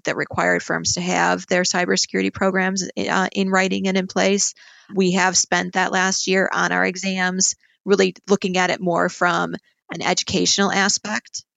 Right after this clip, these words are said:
so we have not, for example, taken any actions against firms for not having an adequate,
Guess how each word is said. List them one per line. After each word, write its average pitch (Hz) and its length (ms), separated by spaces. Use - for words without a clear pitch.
so 185 260
we 185 240
have 185 200
not, 180 280
for 180 120
example, 175 440
taken 175 260
any 175 200
actions 170 400
against 170 320
firms 175 340
for - 120
not 165 200
having 170 360
an 165 60
adequate, 175 680